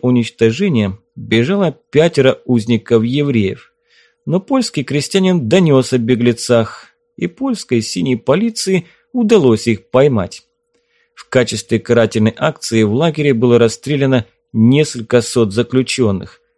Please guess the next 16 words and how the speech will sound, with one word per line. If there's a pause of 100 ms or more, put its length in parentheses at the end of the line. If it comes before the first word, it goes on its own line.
(360)
Говорили
ещё
об
одном
заключённом, (300)
который
смог
спрятаться
в
товарном
вагоне
под
горой
одежды, (280)
принадлежавшей
убитым.